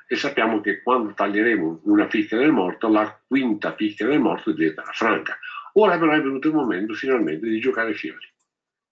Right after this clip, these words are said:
Gli avversari prendono, che sia l'uno o l'altro è irrilevante, e vedete che cosa possono fare. Diciamo che giochino cuori ancora,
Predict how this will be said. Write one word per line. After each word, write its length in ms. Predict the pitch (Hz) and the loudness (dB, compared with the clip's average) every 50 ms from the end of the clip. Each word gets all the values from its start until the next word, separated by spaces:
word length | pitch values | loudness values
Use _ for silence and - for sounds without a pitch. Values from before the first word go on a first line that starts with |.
| _ _ _ _ _ _ _ _ _ _ _ _ _ | _ _ _ _ _ _ _ _ _ _ _ _ _
Gli 140 | - 107 120 | -4 0 0
avversari 420 | 120 117 110 - 135 123 120 110 | 2 2 2 2 2 2 2 2
prendono, 400 | 107 - 90 82 73 - - 78 | 0 0 -2 -4 -4 -6 -10 -10
che 120 | - 104 98 | -8 -8 -6
sia 200 | - - 127 113 | -4 -2 0 0
l'uno 320 | 117 123 120 113 98 78 | 2 2 2 2 2 2
o 60 | 80 | 0
l'altro 500 | 92 95 90 82 80 - - 85 76 - - | 0 0 0 0 -2 -6 -8 -12 -12 -12 -8
è 100 | - 104 | -4 -2
irrilevante, 960 | 101 98 95 92 98 92 76 - - - - - - - - - - - - _ _ _ _ _ _ _ _ _ _ _ _ | -2 -2 -2 -4 -4 -6 -6 -6 -8 -8 -8 -8 -10 -10 -14 -16 -16 -16 -18 _ _ _ _ _ _ _ _ _ _ _ _
e 120 | - 127 120 | -2 0 0
vedete 260 | 117 98 80 80 - | 0 0 -2 -4 -4
che 120 | - 120 | -2 -2
cosa 280 | - - 120 117 117 110 | -2 -2 -2 -2 -2 -2
possono 320 | 104 104 - - 117 107 | -2 -4 -4 -4 -6 -6
fare. 300 | - - - - - - _ | -6 -8 -12 -14 -14 -18 _
Diciamo 380 | - 101 92 123 127 127 117 | -10 -4 0 2 2 2 2
che 140 | 95 107 98 | 2 0 0
giochino 460 | 92 110 110 107 104 110 104 104 98 | 0 0 0 0 0 -2 -2 -2 -2
cuori 320 | - - 127 120 113 110 107 | 0 0 0 2 2 2 0
ancora, 480 | 104 98 - 113 92 87 85 90 95 | 0 -2 -4 -6 -8 -8 -8 -10 -14